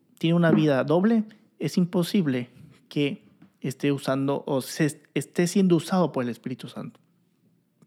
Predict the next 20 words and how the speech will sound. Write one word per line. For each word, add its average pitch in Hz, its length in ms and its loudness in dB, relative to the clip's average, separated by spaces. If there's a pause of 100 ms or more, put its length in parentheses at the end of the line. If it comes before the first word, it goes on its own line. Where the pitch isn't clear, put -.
(640)
Dice 170 100 -2
el 175 60 2
vers-, 180 180 0
dice 175 280 0
el 190 60 4
versículo 165 320 0
diecisiete, 160 480 0
"Porque 135 480 -4 (580)
esta 170 360 -2
desea 170 540 0
lo 123 180 -2
que - 100 -8
es 123 120 -10
contrario 123 480 -2
al 127 80 -2
Espíritu", 165 420 -2
o 113 40 -6
sea, 110 140 -4
la 120 120 -4
carne, 139 340 -2